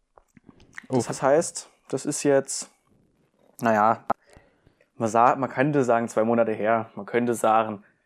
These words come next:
Speaker 1: es war gerade erst gestern.
Speaker 2: Haters gonna hate.
Speaker 1: Je nachdem.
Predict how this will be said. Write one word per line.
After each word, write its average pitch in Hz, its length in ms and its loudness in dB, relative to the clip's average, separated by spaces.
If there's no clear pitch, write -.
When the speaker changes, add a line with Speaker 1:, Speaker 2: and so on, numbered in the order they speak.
Speaker 1:
es - 160 -14
war 113 160 2
gerade 113 240 2
erst 107 180 -2
gestern. 110 460 -2
Speaker 2:
Haters 139 480 -4
gonna 113 200 0
hate. 113 240 -6
Speaker 1:
Je 110 80 -2
nachdem. 110 460 0